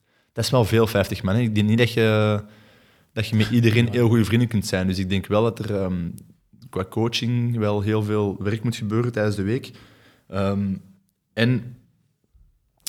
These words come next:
Speaker 1: in onze sport, wij zijn, allee, het is een vrij kleine sport, de cultuur is een beetje hetzelfde bij ons.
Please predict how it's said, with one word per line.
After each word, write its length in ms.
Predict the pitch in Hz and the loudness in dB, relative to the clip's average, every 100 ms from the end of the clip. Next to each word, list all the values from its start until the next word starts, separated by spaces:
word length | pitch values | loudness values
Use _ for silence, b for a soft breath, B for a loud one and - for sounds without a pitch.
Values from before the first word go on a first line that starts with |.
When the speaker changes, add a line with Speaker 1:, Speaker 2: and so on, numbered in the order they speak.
| - | -6
Speaker 1:
in 100 | 87 | -4
onze 140 | 87 | -4
sport, 320 | 82 101 95 | -6 -6 -4
wij 120 | 98 92 | -4 -4
zijn, 280 | 92 85 - | -6 -8 -8
allee, 120 | 90 | -10
het 60 | - | -8
is 20 | 95 | -6
een 60 | |
vrij 160 | 92 90 | -4 -4
kleine 260 | - 101 117 | -2 -2 -2
sport, 420 | - 120 - - _ - | -2 -6 -6 -16 _ -10
de 160 | 101 | -8
cultuur 400 | 101 90 - 110 | -6 -6 -2 -2
is 80 | 110 | 0
een 100 | 101 | -2
beetje 220 | 101 - | -2 -6
hetzelfde 340 | - - 110 110 | -6 -2 0 0
bij 120 | 104 | -2
ons. 220 | 120 123 | -6 -8